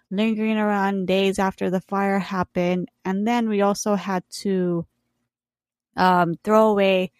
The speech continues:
a decent amount of stuff that had caught on fire as well. So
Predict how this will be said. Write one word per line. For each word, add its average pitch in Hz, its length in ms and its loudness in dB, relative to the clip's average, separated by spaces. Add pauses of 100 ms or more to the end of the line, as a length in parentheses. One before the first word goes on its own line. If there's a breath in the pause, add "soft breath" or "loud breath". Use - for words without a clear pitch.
(580)
a 185 120 0
decent 214 400 -2
amount 202 300 0
of 185 100 -4
stuff 196 520 -2 (180)
that 180 180 -2
had - 360 -10
caught 220 440 -4
on 175 200 -2
fire 175 520 -8 (120)
as - 240 -4
well. 175 400 0 (720)
So 220 560 2